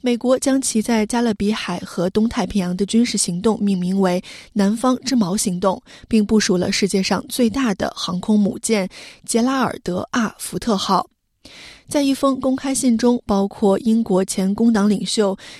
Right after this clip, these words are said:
杰里米·科尔宾和希腊前财长亚尼斯·瓦鲁法基斯在内的欧洲政界人士警告称，美国对委内瑞拉发动军事干预的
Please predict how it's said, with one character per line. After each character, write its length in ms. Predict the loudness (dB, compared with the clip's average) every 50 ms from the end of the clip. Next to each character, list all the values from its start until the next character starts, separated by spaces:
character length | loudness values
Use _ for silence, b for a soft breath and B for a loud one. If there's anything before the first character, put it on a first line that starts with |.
| B B
杰 140 | 0 2 2
里 180 | 2 2 0
米· 220 | 2 2 0 0 -2 -6
科 200 | -10 -4 0 0
尔 100 | 0 0 0
宾 240 | 2 4 4 4 2 0
和 300 | -6 -8 -2 0 0 0
希 220 | 0 0 0 0 0
腊 200 | 0 0 -2 -4
前 240 | -6 -4 -2 -2 -2
财 240 | -2 -4 -2 -2 -2
长 280 | 0 0 -2 -2 -4 B B B B B B B
亚 140 | 0 2 4
尼 180 | 4 4 4 2
斯· 280 | 0 -2 -2 -2 -2 -2 -2 0
瓦 180 | 0 2 2
鲁 220 | 4 4 4 2 2
法 220 | -2 -4 -6 -6 -4
基 160 | -4 -4 -4
斯 240 | -2 -2 -4 -4 -4
在 220 | -2 -2 -2 -2
内 220 | -2 -2 -2 -2
的 160 | -2 -2 -4 -4 -2 0
欧 180 | 0 0 2
洲 240 | 2 2 0 0 0 -2
政 220 | -2 0 0 -2
界 240 | -2 0 0 0 0
人 200 | 0 -2 -2 -2
士 160 | -2 -2 -4 -4
警 160 | -4 -4 -2
告 140 | 0 0 0
称， 280 | 2 2 2 2 2 B B B B B B B B B B B
美 160 | 0 0 2
国 220 | 2 2 0 0 2
对 220 | 2 2 2 2
委 140 | 2 2 2
内 120 | 2 4 4
瑞 160 | 4 4 4
拉 240 | 4 4 4 2 0
发 260 | -4 -4 -2 -2 -2 2
动 260 | 2 2 2 2 0 -2
军 200 | 2 4 4 4
事 180 | 4 0 -2 0
干 280 | 0 2 4 4 4
预 180 | 4 4 4 4
的 220 | 2 0 -2 -2